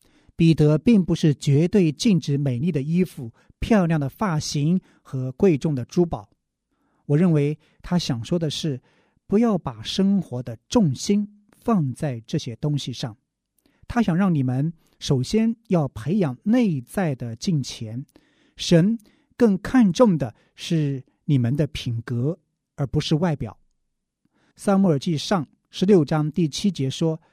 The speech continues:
：“耶和华不像人看人，人是看外貌，耶和华是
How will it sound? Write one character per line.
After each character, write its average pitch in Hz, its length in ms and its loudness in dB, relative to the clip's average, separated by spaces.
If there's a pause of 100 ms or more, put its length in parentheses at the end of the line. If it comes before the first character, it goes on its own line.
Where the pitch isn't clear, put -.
(360)
：“耶 254 120 4
和 247 180 6
华 143 440 -4
不 170 80 2
像 175 260 2
人 127 260 0
看 185 300 -2
人， 110 220 -6 (480)
人 160 400 4 (220)
是 143 340 -2
看 156 200 -2
外 165 160 0
貌， 156 240 -2 (360)
耶 185 120 6
和 180 140 4
华 131 260 -4
是 139 300 -6